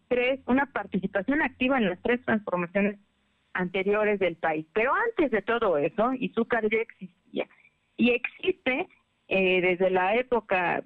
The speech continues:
prehistórica, prehispánica, además, este, con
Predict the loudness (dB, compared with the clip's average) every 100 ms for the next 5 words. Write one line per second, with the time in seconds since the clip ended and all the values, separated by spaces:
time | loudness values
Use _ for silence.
0 | _ 0 0 -2 -2 -2 -2 -2 -4 -2
1 | -4 -4 -4 -2 2 0 0 -2 -2 0
2 | 0 0 -2 -6 -6 -2 0 -2 -4 _
3 | 0 2 4 2 0 -4 _ _ _ -2
4 | 2 4 4 4 4 2 0 -2 -8